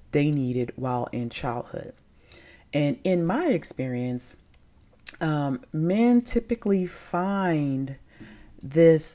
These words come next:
desire to be fulfilled or to be seen within their friend group, um, which is why I think groupthink is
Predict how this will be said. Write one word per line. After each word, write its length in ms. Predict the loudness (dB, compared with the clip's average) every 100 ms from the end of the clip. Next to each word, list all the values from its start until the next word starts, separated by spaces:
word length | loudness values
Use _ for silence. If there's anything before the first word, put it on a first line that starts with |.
| -8
desire 880 | -4 -4 -4 -4 -2 -2 -2 -2 -4
to 400 | -6 -6 -6 -6
be 220 | -4 -6
fulfilled 1080 | -6 -8 -8 -2 2 4 4 2 0 -2 -4 -6
or 340 | -4 -2 -2
to 180 | -6 -12
be 220 | -10 -12
seen 1000 | -12 -12 -4 0 2 2 2 2 0 -2 -8 -20 _
within 340 | -2 0 0 -2
their 100 | -4
friend 280 | -4 -6
group, 300 | -6 -8 -10 _ _ _ _ _ _ _ _ -4
um, 320 | 0 0 0
which 140 | -2
is 160 | -4 -4
why 320 | 0 2 2
I 60 | 0
think 360 | 0 -2 -4
groupthink 680 | -4 -4 -4 -2 -2 -2 -6 -6
is 460 | -4 -2 -2 -6